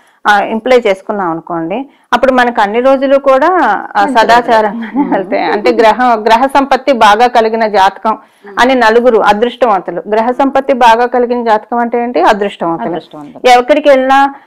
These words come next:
Speaker 1: ఆ, ఈ అమ్మాయి అదృష్టవంతురాలు, ఈ అబ్బాయి అదృష్టవంతురాలు అని అంటారు. అలా వాళ్ళు అంటే ఇంకా మంచిది,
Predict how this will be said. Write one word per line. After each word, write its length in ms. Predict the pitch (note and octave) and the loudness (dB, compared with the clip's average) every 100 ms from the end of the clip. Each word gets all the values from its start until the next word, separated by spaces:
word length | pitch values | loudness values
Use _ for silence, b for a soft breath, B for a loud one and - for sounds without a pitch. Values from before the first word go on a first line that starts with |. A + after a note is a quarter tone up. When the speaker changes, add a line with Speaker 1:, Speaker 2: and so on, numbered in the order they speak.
| B - | B -2
Speaker 1:
ఆ, 180 | G#3 | 0
ఈ 160 | G#3+ A3 | 2 2
అమ్మాయి 260 | G#3+ A#3 A#3 | 2 2 0
అదృష్టవంతురాలు, 800 | F#3+ A3 A3 F#3+ F3 F3+ F3 E3+ - | -2 -6 -4 -4 -6 -8 -8 -12 -4
ఈ 100 | G#3+ | 0
అబ్బాయి 260 | F#3 G3 A#3 | 2 2 2
అదృష్టవంతురాలు 760 | G3 G3 G#3+ G3 F3 F3+ F3+ | 0 -6 -4 -6 -4 -4 -2
అని 260 | - G3 C4 | -2 -4 -2
అంటారు. 340 | B3+ G3 F3 | -4 -2 -4
అలా 320 | - G#3 B3+ | -2 2 4
వాళ్ళు 260 | C#4 C4 B3+ | 4 4 2
అంటే 240 | B3 C4 | 2 2
ఇంకా 280 | C4 B3 C#4+ | 2 2 0
మంచిది, 460 | A#3 E3+ - D3+ | -2 -4 -10 -20